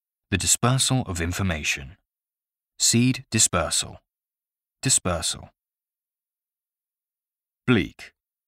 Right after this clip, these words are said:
A bleak future. A bleak urban landscape. Bleak.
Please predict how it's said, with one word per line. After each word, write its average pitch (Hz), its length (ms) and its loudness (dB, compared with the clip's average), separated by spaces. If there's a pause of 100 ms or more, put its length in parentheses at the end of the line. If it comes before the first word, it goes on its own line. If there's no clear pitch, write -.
(460)
A - 80 -2
bleak 113 340 -2
future. - 600 -4 (880)
A 80 60 0
bleak 123 440 0
urban 98 320 2
landscape. - 640 -4 (880)
Bleak. - 480 -4